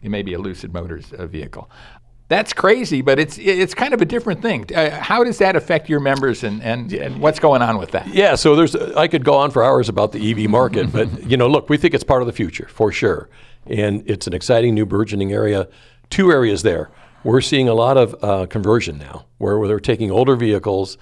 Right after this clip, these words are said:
Speaker 2: and putting electric motors in 'em. So that's kind of the new hot rod deal, right? We,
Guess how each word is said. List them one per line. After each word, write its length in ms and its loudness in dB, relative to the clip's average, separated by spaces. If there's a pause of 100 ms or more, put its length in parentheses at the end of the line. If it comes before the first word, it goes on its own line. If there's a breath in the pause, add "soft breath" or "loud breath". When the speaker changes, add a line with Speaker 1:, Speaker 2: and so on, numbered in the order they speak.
(400 soft breath)
Speaker 2:
and 220 -8
putting 500 2
electric 480 -4
motors 320 -2
in 80 -10
'em. 100 -14
So 120 -4
that's 320 0
kind 180 0
of 60 0
the 80 0
new 180 2
hot 240 -2
rod 300 -6
deal, 160 -10
right? 240 -4
We, 260 -6